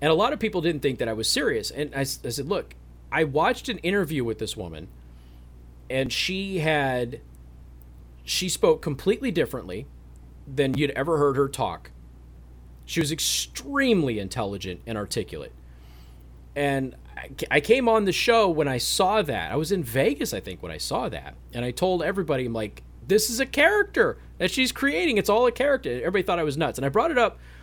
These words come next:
here, I think, a couple of years ago, and you all thought I was crazy, too. Well, in March, she admitted that it was all, it was all a character. And, uh, if you know anything about her educational background, she's very educated. She's an extremely smart woman.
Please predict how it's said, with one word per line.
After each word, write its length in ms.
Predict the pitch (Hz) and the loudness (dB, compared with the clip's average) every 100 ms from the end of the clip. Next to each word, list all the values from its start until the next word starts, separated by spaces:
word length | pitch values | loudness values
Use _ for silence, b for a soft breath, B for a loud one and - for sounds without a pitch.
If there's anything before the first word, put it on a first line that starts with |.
| B B B | B B B
here, 340 | - 208 226 | -4 2 4
I 60 | 151 | 4
think, 160 | 208 196 | 0 -2
a 60 | |
couple 220 | - 180 | -2 -2
of 60 | 135 | 0
years 220 | 147 180 | 0 0
ago, 260 | 165 104 90 | 0 -2 -2
and 80 | 117 | -2
you 100 | 180 | 0
all 100 | 170 | 2
thought 180 | 180 | 2
I 40 | 151 | 2
was 140 | 123 | -2
crazy, 360 | - 156 135 113 | 0 0 0 -4
too. 300 | - 131 - - - - - - - - | 0 0 -2 -12 -20 -20 -20 -20 -20 -8
Well, 140 | 127 127 | -2 0
in 100 | 123 | 2
March, 340 | 170 139 135 | 2 2 -2
she 160 | - 127 | -4 -2
admitted 340 | 120 135 110 | 0 0 0
that 100 | 120 | -2
it 60 | 113 | -4
was 120 | 117 | -2
all, 280 | 110 104 104 | -2 -2 -6
it 80 | - | -8
was 100 | 110 | -6
all 140 | 101 90 | -6 -6
a 40 | |
character. 560 | - 113 95 - 78 87 | -4 -4 -6 -12 -14 -14
And, 160 | 82 B B B B | -16 B B B B
uh, 180 | - 95 92 | -12 -12 -6
if 60 | |
you 60 | 143 | 0
know 80 | 175 | 2
anything 260 | 151 135 | 2 0
about 180 | 123 104 | -2 -2
her 100 | 110 | -2
educational 480 | 101 98 107 98 104 | -4 -4 -6 -4 -8
background, 440 | 92 85 - 87 | -8 -8 -12 -12
she's 140 | - 117 | -6 4
very 260 | 160 147 | 6 6
educated. 520 | 117 101 92 85 73 - - | 4 -4 -10 -10 -10 -14 -12
She's 220 | - 104 | -10 -10
an 60 | 101 | -10
extremely 400 | - 143 117 101 | -8 -6 -6 -8
smart 280 | 110 87 | -8 -10
woman. 300 | 95 85 78 | -10 -12 -14